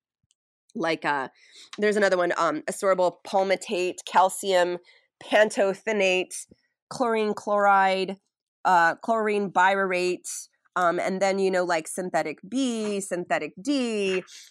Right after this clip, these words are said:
L-carnitine, um, lutein, beta carotene, biotin. These are essentially things that are,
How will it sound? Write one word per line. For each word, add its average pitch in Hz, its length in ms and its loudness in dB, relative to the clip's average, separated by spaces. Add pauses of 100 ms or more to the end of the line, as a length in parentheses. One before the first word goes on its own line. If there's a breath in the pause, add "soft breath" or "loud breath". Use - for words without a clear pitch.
(200 loud breath)
L-carnitine, 208 880 0 (560)
um, 180 580 -2 (100)
lutein, 220 800 -4 (580)
beta 220 220 0
carotene, 202 840 -4
biotin. 190 840 0 (460 loud breath)
These 269 200 0
are 285 80 0
essentially 214 580 -4
things 196 340 -8
that 180 160 0
are, 156 220 -2